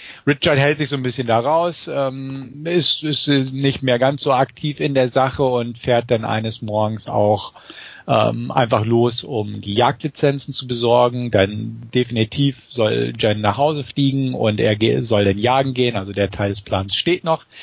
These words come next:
in seiner Abwesenheit. Passiert ist aber, dass, ähm, Stan durchaus, äh, sich etwas, äh, der Jen nähert, ähm,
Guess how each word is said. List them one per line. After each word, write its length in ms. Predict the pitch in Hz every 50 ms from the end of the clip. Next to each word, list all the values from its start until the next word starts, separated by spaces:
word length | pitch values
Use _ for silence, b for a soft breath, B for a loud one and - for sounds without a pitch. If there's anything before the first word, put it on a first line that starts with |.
| B B B B
in 160 | B 175 160 156
seiner 240 | 156 147 143 143
Abwesenheit. 680 | 139 139 139 139 - 151 143 135 139 135 127 127 123 -
Passiert 420 | - 127 113 117 - 135 131 -
ist 120 | 135 - -
aber, 440 | - 123 120 123 120 120 120 117 117
dass, 560 | 117 120 110 113 113 113 - - - - 131 107
ähm, 380 | 113 104 101 95 98 98 98 98 - _ _ _ _ _ _ _ _ _ - - - -
Stan 460 | - - - - 117 113 107 104 113
durchaus, 640 | 104 104 104 101 - 107 104 104 104 101 - - -
äh, 320 | 113 104 101 104 107 107 107 - B B B B B B B B B B B B B
sich 440 | 170 139 147 - - - - - - - - _ _ _ - _ _ _ _ _ _ _ - - - - -
etwas, 340 | 196 202 - 220 190 -
äh, 40 | - - _ _ _ _ - - - - - - _ _ 175 165
der 720 | 160 165 160 151 135 123 156 151 151 143 143 143 143 143 139 127 131 -
Jen 420 | 151 135 127 127 127 127 123 127
nähert, 540 | 143 180 208 214 208 208 208 208 - - _ _ _ _ 147 - -
ähm, 480 | 156 143 139 139 139 139 143 147 -